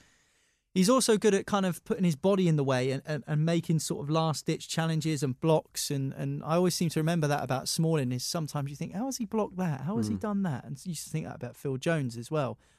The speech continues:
Speaker 1: Um, but that's what's made Virgil van Dijk so dominant for Liverpool, is, is not only is he good with the ball at his feet, but in the air, anything that comes his way,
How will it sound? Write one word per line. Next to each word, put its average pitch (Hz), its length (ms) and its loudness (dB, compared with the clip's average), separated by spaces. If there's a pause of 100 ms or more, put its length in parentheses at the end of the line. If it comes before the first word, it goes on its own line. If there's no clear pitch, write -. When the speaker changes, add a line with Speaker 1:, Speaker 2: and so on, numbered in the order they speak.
(140)
Speaker 1:
Um, 147 460 -6 (260)
but 165 120 -6
that's 226 260 -2
what's - 200 -4
made 147 220 -2
Virgil 135 320 -2
van 120 200 -6
Dijk 165 320 -2
so 123 160 -4
dominant 120 540 -6
for 131 100 -8
Liverpool, 131 400 -6
is, 117 120 -14
is 131 260 -18
not 170 180 -6
only 156 180 -2
is 123 80 -4
he 131 100 -8
good 131 200 -4
with 120 100 -8
the 117 60 -8
ball 135 180 -4
at 131 60 -6
his 123 100 -12
feet, 120 240 -10
but - 100 -12
in 143 120 -4
the 123 160 -2
air, 117 280 -6 (320)
anything 160 340 -4
that 123 120 -10
comes 120 300 -8
his 120 160 -10
way, 117 340 -8